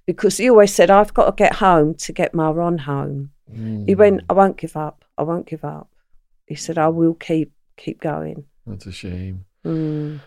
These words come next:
Speaker 2: So how did he come to pop the question to you then?
Speaker 1: Um, <laughs> after he'd been phoning for about three or four months,
Speaker 2: Yeah.
Speaker 1: he said to me,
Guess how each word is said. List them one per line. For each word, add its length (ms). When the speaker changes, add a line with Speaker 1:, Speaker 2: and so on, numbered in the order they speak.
Speaker 2:
So 140
how 240
did 140
he 100
come 240
to 100
pop 240
the 60
question 480
to 140
you 200
then? 300
Speaker 1:
Um, 500
<laughs> 200
after 360
he'd 180
been 280
phoning 640
for 220
about 400
three 320
or 80
four 300
months, 680
Speaker 2:
Yeah. 300
Speaker 1:
he 100
said 320
to 100
me, 580